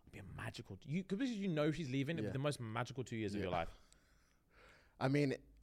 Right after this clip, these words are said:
Speaker 2: would it?
Speaker 1: As a social experiment,
Speaker 2: What
Speaker 1: if you
Speaker 2: if
Speaker 1: want
Speaker 2: fall
Speaker 1: to
Speaker 2: in
Speaker 1: be
Speaker 2: lo-,
Speaker 1: with this person, they
Speaker 2: what if you
Speaker 1: said,
Speaker 2: fall in love?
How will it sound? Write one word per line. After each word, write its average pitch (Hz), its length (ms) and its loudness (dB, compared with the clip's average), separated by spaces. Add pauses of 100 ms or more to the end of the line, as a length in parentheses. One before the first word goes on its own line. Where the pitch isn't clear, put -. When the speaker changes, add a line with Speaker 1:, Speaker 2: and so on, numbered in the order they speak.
Speaker 2:
would 120 360 6
it? 262 220 6 (100)
Speaker 1:
As 214 100 6
a 226 80 4
social 233 340 6
experiment, 202 680 4 (1200)
Speaker 2:
What 160 100 4
Speaker 1:
if 180 60 6
you 214 60 8
Speaker 2:
if - 20 6
Speaker 1:
want 254 80 12
Speaker 2:
fall - 60 12
Speaker 1:
to 214 40 12
Speaker 2:
in - 60 8
Speaker 1:
be 202 80 10
Speaker 2:
lo-, 226 80 6
Speaker 1:
with 190 80 10
this 156 80 4
person, 180 300 6
they 131 60 6
Speaker 2:
what - 40 8
if 254 60 6
you - 80 10
Speaker 1:
said, 131 40 8
Speaker 2:
fall 302 140 4
in 277 100 2
love? 151 180 0